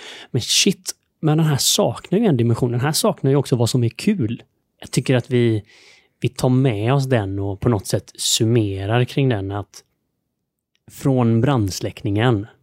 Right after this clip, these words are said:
titta lite proaktivt. Vart vill jag? Vart är jag på väg?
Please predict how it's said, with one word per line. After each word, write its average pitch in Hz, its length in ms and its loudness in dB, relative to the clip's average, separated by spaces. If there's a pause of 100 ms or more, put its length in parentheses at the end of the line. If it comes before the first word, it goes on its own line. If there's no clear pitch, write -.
(200)
titta - 240 0
lite 117 240 2
proaktivt. 107 840 -2 (640)
Vart 113 300 -4
vill 98 280 -2
jag? 104 180 0 (380)
Vart 117 340 -4
är 113 40 0
jag 98 100 -6
på - 100 -2
väg? 104 420 -4